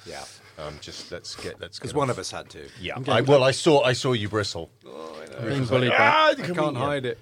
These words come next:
Speaker 1: Yeah.
Speaker 3: Send help. I'm being bullied by actors. <laughs>
Speaker 2: The best people to bully.
Speaker 3: Yeah, a John Huston joint.
Speaker 1: Mm.
Speaker 2: Yes.
Speaker 3: I'm just glad he's not in it doing an accent.
Speaker 2: I miss John Huston's accents.
Speaker 3: Have you seen Sherlock Holmes in New York?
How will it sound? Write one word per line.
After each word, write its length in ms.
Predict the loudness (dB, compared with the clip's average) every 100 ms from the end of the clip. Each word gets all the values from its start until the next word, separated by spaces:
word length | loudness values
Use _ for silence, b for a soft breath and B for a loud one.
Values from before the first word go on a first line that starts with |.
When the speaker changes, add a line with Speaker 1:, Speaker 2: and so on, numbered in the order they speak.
| -8
Speaker 1:
Yeah. 260 | -4 -2 -4
Speaker 3:
Send 300 | -2 -2 -2
help. 280 | -2 -2 -4
I'm 140 | -4
being 160 | -4 -4
bullied 240 | -4 -6
by 100 | -8
actors. 420 | -10 -14 -16 -10
<laughs> 100 | -10 -8 -4 -2 -2 -4 -8 -8 -14 -16 -20 B
Speaker 2:
The 60 | -10
best 220 | -8 -8
people 200 | -10 -12
to 40 | -12
bully. 300 | -14 -16 -16 -8
Speaker 3:
Yeah, 160 | -6 -4
a 80 | -4
John 240 | -4 -4 -2
Huston 540 | -4 -4 -2 -2 -4 -10 _ _ -8
joint. 420 | -6 -4 -8 -16 -12
Speaker 1:
Mm. 200 | -8 -4
Speaker 2:
Yes. 400 | -2 -4 -6 -14 _ _ _ _ _ -10
Speaker 3:
I'm 120 | -8
just 140 | -4
glad 220 | 0 2 2
he's 120 | 0
not 180 | -2 -4
in 80 |
it 100 | -6
doing 200 | -6 -6
an 60 | -6
accent. 400 | -8 -12 -12 -14 _ _ _ _ -20 B B B B B -12
Speaker 2:
I 60 |
miss 320 | -8 -6 -6 -8
John 220 | -10 -12
Huston's 360 | -14 -16 -16
accents. 540 | -14 -14 -16 -20 -20 -20 B B B B B B B B B B
Speaker 3:
Have 160 | -6 -4
you 80 |
seen 220 | -2 -2 -2
Sherlock 380 | 0 0 0 -2
Holmes 280 | -4 -2
in 100 | -4
New 80 | -4
York? 400 | -4 -4 -4 -8